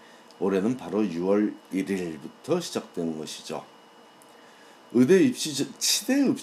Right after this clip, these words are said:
입시 전형도 마찬가지로 유월 일 일에 동시에 올해는 시작되었으니 참고하시기 바랍니다. 원서 접수 마감일은 시월 말인 학교도 있고 십일월 말인 학교도 있으니,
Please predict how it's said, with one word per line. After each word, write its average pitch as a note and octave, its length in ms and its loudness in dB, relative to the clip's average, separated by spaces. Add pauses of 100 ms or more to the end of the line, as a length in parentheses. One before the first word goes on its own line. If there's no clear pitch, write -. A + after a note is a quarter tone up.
(180)
입시 A#2+ 380 0
전형도 G2 880 0
마찬가지로 E2 1200 -4
유월 F2 420 0
일 F2 160 -4
일에 E2+ 280 -6 (200)
동시에 F2 1040 -4
올해는 G2+ 360 -2
시작되었으니 E2 1000 -8
참고하시기 D2+ 920 -8
바랍니다. D2 720 -10 (1600)
원서 F3 340 6
접수 E3 320 0
마감일은 A#2 720 2
시월 B2 600 0
말인 A2+ 280 0
학교도 G#2 360 -2
있고 B1+ 560 -8
십일월 A2 540 -2
말인 C#3 280 2
학교도 G#2 380 -2
있으니, D#2 600 -6